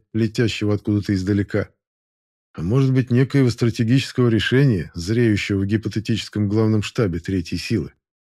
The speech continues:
И такое ожидание не может быть бесконечным. Как только это событие случится, настанут те самые пресловутые день Д и время Ч.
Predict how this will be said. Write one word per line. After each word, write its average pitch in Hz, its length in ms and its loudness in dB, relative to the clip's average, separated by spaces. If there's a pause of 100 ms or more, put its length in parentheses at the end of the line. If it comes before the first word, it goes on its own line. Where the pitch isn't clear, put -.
(500)
И 76 100 -10
такое 117 520 2
ожидание 120 500 4
не 127 160 4
может 117 380 4
быть 110 140 0
бесконечным. 110 720 -2 (1000)
Как 87 220 -8
только 117 320 0
это 113 160 0
событие 120 480 2
случится, 104 720 -2 (120)
настанут 120 720 2
те 139 180 4
самые 123 440 4
пресловутые 113 760 2
день 110 460 4
Д 123 220 4
и 107 180 -4
время 101 400 2
Ч. 98 380 -2